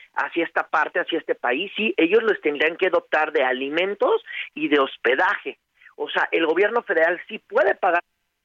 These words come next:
o también con, o también podría haber un convenio de la embajada, de, de las embajadas con, eh, pues, con algunos hoteles o con algunas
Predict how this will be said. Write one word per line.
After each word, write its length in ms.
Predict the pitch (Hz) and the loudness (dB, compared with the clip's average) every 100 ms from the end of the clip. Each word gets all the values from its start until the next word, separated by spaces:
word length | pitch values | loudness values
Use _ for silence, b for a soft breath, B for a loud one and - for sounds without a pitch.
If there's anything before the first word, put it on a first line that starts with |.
| _ _ _ _ _ _ _ _ _ _ _ _ _ _ - 104 - B B B | _ _ _ _ _ _ _ _ _ _ _ _ _ _ -10 -10 -10 B B B
o 100 | 165 | -2
también 360 | - 156 180 180 | 0 -2 -2 -2
con, 220 | 196 185 | -2 0
o 160 | 160 156 | 0 0
también 320 | 143 160 165 | 0 -2 -4
podría 300 | - 180 170 | -2 0 2
haber 140 | 160 | 2
un 120 | 165 180 | 0 -2
convenio 680 | 190 185 180 170 165 208 - B B _ | -2 0 0 0 0 0 -4 B B _
de 120 | 170 | 0
la 300 | 156 147 135 139 | 2 2 2 -2
embajada, 680 | 143 156 151 180 165 165 - | -4 -4 -4 -2 -2 -2 -4
de, 200 | 151 110 | -6 -6
de 100 | 147 | -4
las 180 | 139 - | -2 -4
embajadas 520 | 143 143 139 151 156 - | -6 -6 -2 0 0 -2
con, 280 | - 156 160 B B - | -2 0 -2 B B -4
eh, 300 | 127 127 - | 0 0 -2
pues, 160 | - 143 | -8 -10
con 160 | - 139 | -4 -2
algunos 360 | 131 160 160 | 0 0 -2
hoteles 580 | 131 - 190 185 147 147 147 | -4 0 2 4 4 2 0
o 100 | - | -2
con 220 | 143 139 | 0 0
algunas 460 | 135 135 160 156 | -2 -4 -2 -2